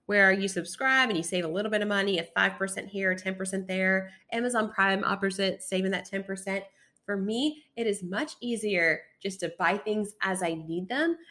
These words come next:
instead of the subscribe and save, because subscribe and save is just gonna have me stock up on things I don't need and spend more money in the long run than that measly five percent that I'll be saving if I use the su-, subscribe and save service.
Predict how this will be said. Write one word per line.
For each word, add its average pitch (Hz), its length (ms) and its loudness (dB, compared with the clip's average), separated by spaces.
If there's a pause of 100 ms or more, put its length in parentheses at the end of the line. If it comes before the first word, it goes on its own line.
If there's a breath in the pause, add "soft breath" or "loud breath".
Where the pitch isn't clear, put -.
(120)
instead 214 260 0
of 202 100 2
the 185 60 0
subscribe 185 480 -2
and 247 100 -4
save, - 340 -2 (260 soft breath)
because 202 220 -6
subscribe 320 420 0
and 320 120 2
save 233 260 -2
is - 120 -6
just 214 160 -6
gonna 208 140 -2
have 190 240 -4
me 180 80 -4
stock 208 340 -4
up 190 140 -4
on 170 120 -4
things 185 220 -2
I 170 80 -2
don't 165 320 -6
need 196 680 -2 (220 loud breath)
and 277 160 -4
spend 339 300 0
more 277 140 -2
money 220 260 2
in 190 100 0
the 175 100 0
long 185 380 2
run 165 260 2 (260 loud breath)
than 185 140 0
that 185 180 0
measly 208 320 0
five 185 340 -4
percent 185 320 -4
that 165 80 -2
I'll 165 100 -2
be 165 120 -6
saving 160 480 -2 (280)
if 190 200 0
I - 60 2
use 175 240 -4
the 160 80 -8
su-, 131 140 -8 (240)
subscribe 170 520 0
and 160 100 2
save 160 220 -2
service. - 680 0